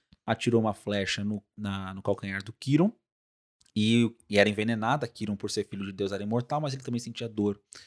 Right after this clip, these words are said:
E aí ele ficou envenenado com uma dor constante. Então ele começou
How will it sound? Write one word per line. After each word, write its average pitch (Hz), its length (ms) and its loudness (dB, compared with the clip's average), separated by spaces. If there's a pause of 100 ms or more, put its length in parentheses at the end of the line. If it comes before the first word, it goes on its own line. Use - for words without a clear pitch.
(580)
E 113 60 4
aí 113 100 8
ele 123 100 8
ficou 131 280 -2
envenenado 123 680 0
com 131 140 -12
uma 127 120 0
dor 113 200 2
constante. 107 640 -4
Então 104 160 -12
ele 104 100 -6
começou 113 720 2